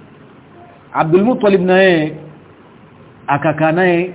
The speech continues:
miaka miwili. Mtume sallam alipokuwa miaka minane, Abdul Muttalib akafa na akachukuliwa na ammi yake Abu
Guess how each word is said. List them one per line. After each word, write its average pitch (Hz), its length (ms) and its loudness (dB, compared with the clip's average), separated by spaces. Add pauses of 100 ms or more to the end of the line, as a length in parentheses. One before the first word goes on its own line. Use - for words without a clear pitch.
miaka 151 320 -4
miwili. 190 560 -4 (540)
Mtume 175 300 0
sallam 180 300 2
alipokuwa 156 460 0
miaka 151 280 -2
minane, 151 560 -2 (520)
Abdul 127 280 -4
Muttalib 165 420 -2 (240)
akafa 156 600 0 (1000)
na 160 540 0 (1400)
akachukuliwa 151 760 0
na 143 160 -4
ammi 147 240 -2
yake 156 480 -2
Abu 139 300 -4